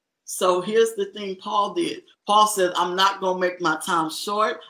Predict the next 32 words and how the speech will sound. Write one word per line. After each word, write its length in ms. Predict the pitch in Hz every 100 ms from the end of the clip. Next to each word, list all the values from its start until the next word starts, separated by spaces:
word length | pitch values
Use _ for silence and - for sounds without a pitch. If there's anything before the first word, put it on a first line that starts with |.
| -
I'm 200 | 165 175
not, 140 | 180 -
I'm 80 | 175
gonna 200 | 170 165
stay 300 | - 220 233
here 260 | 233 226 220
as 180 | 160 160
long 260 | 175 202
as 160 | 175 165
God 360 | 180 175 - 175
wants 340 | 185 - -
me." 200 | 139 - _ _ _ _ _
So 420 | - - 185 185 185
as, 460 | 185 170 - - - _ _ _ _ _ -
as 260 | - 175 -
he 200 | 226 208
is 180 | 185
finishing 520 | - 226 240 226 202 185
up 240 | 202 202
what 160 | 180 185
he 140 | 202
has 180 | 196 196
to 160 | 190 175
do 160 | 196
for 160 | - - -
God, 300 | 165 127 87 - _ _ _ _ _ _ _ _ _
right? 360 | 151 165 165 - _ _ _ _ _ _ _ _ _ _ _ _
God 340 | 180 196 214 - - _ _ _
sends 920 | - - 214 214 202 190 185 - - _ _
people 680 | - 254 254 160 151 151 - _
to 120 | - 175
Paul, 560 | - 202 - - -